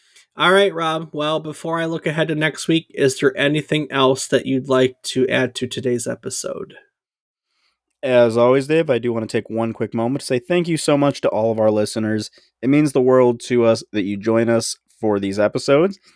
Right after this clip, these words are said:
Speaker 2: and take a little time out of your day to learn about video games. So hope you keep on listening, and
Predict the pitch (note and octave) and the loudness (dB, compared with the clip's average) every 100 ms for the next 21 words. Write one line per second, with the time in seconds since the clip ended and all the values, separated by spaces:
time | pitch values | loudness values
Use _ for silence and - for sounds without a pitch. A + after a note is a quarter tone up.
0 | _ - C#3 F#3 F3+ F3+ F3+ F3+ F3 E3+ | _ -10 0 2 4 2 2 2 4 2
1 | E3 D#3+ D#3+ D#3+ D#3 D#3 D#3+ D3+ D#3 C3+ | 2 2 2 2 2 2 2 4 4 4
2 | C#3 F3+ B2 G2+ F2+ D2 F#2+ - _ _ | 2 4 4 2 -4 -6 -10 -14 _ _
3 | _ _ _ _ - G#2+ G2+ F#2+ C#3+ C#3 | _ _ _ _ -4 0 0 0 -2 -2
4 | C3+ A#2+ - D#3+ E3 D#3 D3+ D#3+ F3+ F#3 | -6 -6 -4 0 2 2 2 0 0 -2
5 | A3+ - _ _ _ _ - G2+ G2+ | -2 -6 _ _ _ _ -10 -8 -8